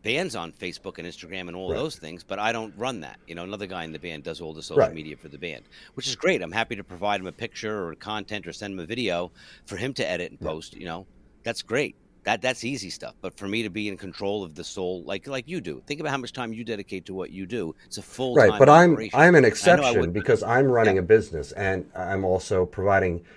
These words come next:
Speaker 2: a, a shitload of content every day. So I
Speaker 1: Correct. Which I think you need to do if you're doing it full-time
Speaker 2: Yeah.
Speaker 1: like you
Speaker 2: So
Speaker 1: are.
Speaker 2: I schedule things in advance. I, I, and I,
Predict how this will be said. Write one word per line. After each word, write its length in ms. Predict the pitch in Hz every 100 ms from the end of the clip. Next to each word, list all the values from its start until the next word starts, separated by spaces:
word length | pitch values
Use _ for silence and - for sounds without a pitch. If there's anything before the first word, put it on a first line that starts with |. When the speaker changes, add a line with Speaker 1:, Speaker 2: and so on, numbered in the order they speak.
| _ _
Speaker 2:
a, 100 | - 98 -
a 80 |
shitload 640 | 95 - - - 151 107 95
of 60 |
content 560 | - 135 156 - 95 90 - _ -
every 380 | 107 95 92
day. 380 | 82 110 71 50 - _ _ _ _ _ _ _ _ _ _ _ _ _
So 400 | - 117 92 -
I 220 | - 117
Speaker 1:
Correct. 400 | 98 82 - _ _ _ _ _
Which 180 | 95 -
I 80 | 98
think 200 | - 101
you 80 | 117
need 180 | 147 185
to 80 | 123
do 240 | 92 90
if 100 | 87
you're 120 | 98
doing 260 | 90 98 95
it 100 | 90
full-time 300 | 87 82 120
Speaker 2:
Yeah. 160 | 87
Speaker 1:
like 220 | 80 76 82
you 80 |
Speaker 2:
So 160 | 101 120
Speaker 1:
are. 140 | 113 135
Speaker 2:
I 60 |
schedule 400 | 143 - 117 104
things 280 | 95 101 90
in 100 | 92
advance. 520 | 90 - 143 76 -
I, 240 | - 98 -
I, 100 | 98
and 260 | - 95 95
I, 240 | 92 90